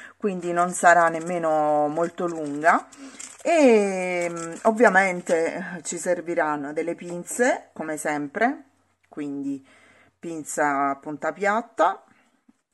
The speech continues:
io utilizzo queste due, e il nostro immancabile ago numero dodici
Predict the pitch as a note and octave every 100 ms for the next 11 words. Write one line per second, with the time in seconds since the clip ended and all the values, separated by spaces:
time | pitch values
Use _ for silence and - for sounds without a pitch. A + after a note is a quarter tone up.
0 | _ - D#3+ D#3 D3 D3 C#3+ D3+ D#3 D3+
1 | A3+ G#3+ C4 D4 D4+ - _ - - -
2 | - - _ - - C4+ - _ _ _
3 | _ _ _ F#3+ G3 G3+ - F#3 E3+ F#3+
4 | G3 F#3 E3 E3+ E3+ D#3+ D#3 E3 F#3+ A#3+
5 | C4+ F3 E3+ A3 -